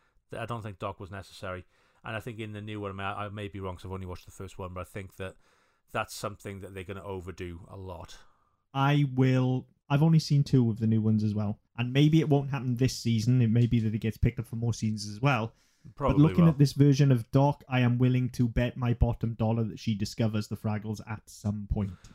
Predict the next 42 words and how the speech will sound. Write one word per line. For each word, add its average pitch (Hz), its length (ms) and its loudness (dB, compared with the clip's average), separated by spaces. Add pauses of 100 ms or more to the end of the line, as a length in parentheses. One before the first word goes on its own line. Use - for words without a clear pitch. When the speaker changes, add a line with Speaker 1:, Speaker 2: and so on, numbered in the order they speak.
(260)
Speaker 1:
Well, 202 160 2
I 202 40 -6
mean, 196 260 -8
Speaker 2:
or 127 80 2
Speaker 1:
in 107 60 0
Speaker 2:
at 101 60 -4
least 127 220 -2
Speaker 1:
the, 180 60 -12
Speaker 2:
crosses 117 320 -2
paths 104 400 -12
with 101 180 -20
them. 101 100 -20
Speaker 1:
in 180 240 -6
the 170 120 -8
American 147 720 -10
version 104 260 -10
of 95 100 -12
the 110 100 -10
original, 113 360 -12
the 95 120 -14
final 123 600 -10
episode, 98 640 -12
th-, - 200 -18
Doc 113 300 -8
did 117 240 -8 (120)
meet, 107 240 -14 (380)
um, 98 380 -10 (600)
uh, 98 320 -10
did 104 180 -12
meet 101 160 -12
them, - 140 -14 (520)
and 113 160 -6
they 107 60 -4
became 101 260 -8
friends. 98 280 -4
Speaker 2:
Oh, 143 180 2 (160)
okay. 143 300 -4
I 135 80 0
did 143 200 0
not 135 160 -2
know 131 180 2
that. 127 200 -4